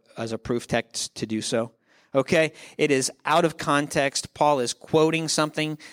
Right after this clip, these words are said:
that he's writing back to the Corinthian church where he's saying, "Hey guys, I've heard you say this, that everything is permissible, but not everything is beneficial. And so I just need you to stop that whole nonsense because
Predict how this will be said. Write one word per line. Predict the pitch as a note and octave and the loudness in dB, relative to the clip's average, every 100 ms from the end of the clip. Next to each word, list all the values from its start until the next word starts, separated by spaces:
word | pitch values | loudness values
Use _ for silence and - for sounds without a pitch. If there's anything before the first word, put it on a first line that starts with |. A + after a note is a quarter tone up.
| - | -2
that | C#3 C3 | -2 0
he's | D3 B2 | -2 -4
writing | A#2+ C#3 D3+ C#3+ | 0 2 2 0
back | B2 B2 C#3 - | -2 0 0 -2
to | - | -6
the | C#3+ | -4
Corinthian | - C#3 D3 C#3 C3+ | 0 0 0 -2 0
church | C#3 C#3+ - | 2 2 0
where | C3 | -4
he's | B2 A#2+ | -4 -4
saying, | B2 A2+ | -4 -4
"Hey | A#2 D#3 | -4 -2
guys, | D#3 C3 B2 B2 - - - - | 2 2 2 0 -4 -16 -14 -10
I've | G#2 | -2
heard | E3 E3+ | 0 2
you | C3 | 0
say | - D3 C3 | 2 4 4
this, | G#2+ G2+ - - | 2 -2 -4 -2
that | A2+ - | -2 0
everything | C3 C3+ B2+ C3 A#2+ | -2 0 -2 -2 -2
is | A2 - - - - - | -2 -4 -12 -20 -20 -14
permissible, | - C3+ C3+ C#3+ D3 C3+ | -2 2 2 2 0 0
but | A#2+ G#2 | -2 -2
not | A#2+ A#2+ | 0 0
everything | B2 B2+ C#3 C3 | 2 0 0 0
is | A2+ | 0
beneficial. | C3 B2 - C3+ - C#3 - - | 0 -2 0 0 2 -2 -4 -10
And | - | -4
so | A#2+ C3+ | 0 2
I | B2 | 2
just | D3 D3+ - | 0 0 2
need | D3+ D3+ | 2 2
you | C#3 | 2
to | A#2 | 2
stop | - - - C#3+ C#3 - | 2 2 0 0 0 0
that | C#3 C3 | 0 0
whole | C3 C#3 | -2 -2
nonsense | B2+ C3 C3 C3+ D3 C#3 C3 | 0 2 2 0 0 0 -2
because | - A#2 C3 A#2 | -6 -4 -2 -4